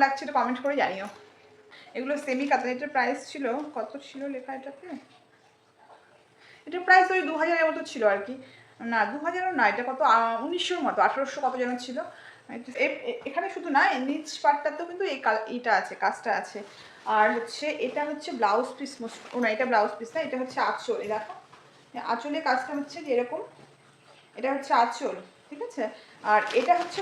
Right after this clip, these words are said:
ব্লাউজ পিস। এই যে,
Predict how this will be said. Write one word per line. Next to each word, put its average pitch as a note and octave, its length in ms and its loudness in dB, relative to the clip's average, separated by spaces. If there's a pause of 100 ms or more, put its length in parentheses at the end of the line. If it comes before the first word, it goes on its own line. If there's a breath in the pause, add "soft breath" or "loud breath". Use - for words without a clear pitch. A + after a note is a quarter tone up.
ব্লাউজ F#3 260 2 (100)
পিস। - 180 -14 (3250)
এই - 100 -6
যে, F#3 80 -12